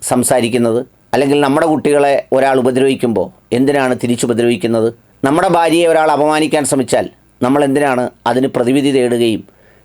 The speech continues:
കേസ് കൊടുക്കുകയും അല്ലെങ്കിൽ നമ്മുടെ കൺമുന്നിൽ വെച്ചാണെങ്കിൽ അവനെ അടിക്കാനും പോകുന്നത്? ഒരുപാട് ഭാര്യമാരില്ലേ, ഒരുപാട് മക്കളില്ലേ, നിങ്ങൾക്ക് മാത്രം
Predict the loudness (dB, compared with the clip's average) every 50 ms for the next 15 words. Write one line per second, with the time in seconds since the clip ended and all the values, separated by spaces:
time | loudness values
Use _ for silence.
0 | _ -4 -2 0 0 0 0 0 0 0 0 -2 -2 0 0 0 -2 -4 -6 -12
1 | _ _ _ _ -2 -2 0 0 0 2 2 2 2 0 0 0 0 0 0 2
2 | 2 2 2 2 0 0 0 -2 0 0 0 0 -2 -2 -4 -6 _ -2 0 0
3 | 0 0 0 0 -2 -2 -2 -2 0 0 0 0 0 0 0 0 0 0 -2 -2
4 | -4 -6 _ _ _ _ _ _ _ _ -2 0 0 2 2 2 2 2 2 2
5 | 2 2 0 0 0 -2 -2 -4 -6 -8 -12 _ _ _ _ _ _ -2 0 2
6 | 2 2 2 0 0 -2 -2 -2 -2 -2 -2 -2 -6 -10 -14 _ _ _ _ _
7 | _ -4 -2 0 0 0 0 0 0 0 0 0 0 0 0